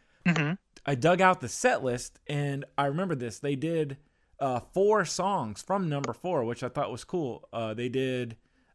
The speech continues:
Speaker 2: um, Glide, Atlanta, Down,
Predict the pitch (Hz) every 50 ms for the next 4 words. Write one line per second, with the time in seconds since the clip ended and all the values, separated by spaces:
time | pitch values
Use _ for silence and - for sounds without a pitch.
0 | _ - 120 113 107 101 92 104 113 120 120 127 135 156 170 180 185 190 202 185
1 | 180 - _ _ _ 131 120 - - 120 131 143 156 160 156 151 - 175 160 156
2 | 156 156 156 151 - _ _ _ _ _ _ _ _ - 104 98 - 127 127 131
3 | 139 143 143 147 147 147 147 151 156 156 151